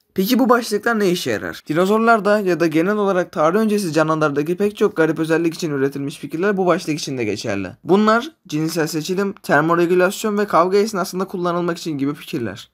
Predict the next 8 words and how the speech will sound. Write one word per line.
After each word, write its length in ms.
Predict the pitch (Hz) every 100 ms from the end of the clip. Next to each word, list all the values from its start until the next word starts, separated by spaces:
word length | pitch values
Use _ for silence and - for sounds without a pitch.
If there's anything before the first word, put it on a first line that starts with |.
| _
Öncelikle 520 | - 175 185 240 214 180
bu 80 |
başlıklar 460 | 185 202 208 196 208
kavgada 380 | 202 160 165 175
kullanılmak 520 | 185 185 175 175 170
için 140 | - 196
fazla 360 | 196 170 185
zayıflar. 500 | 151 113 107 95 -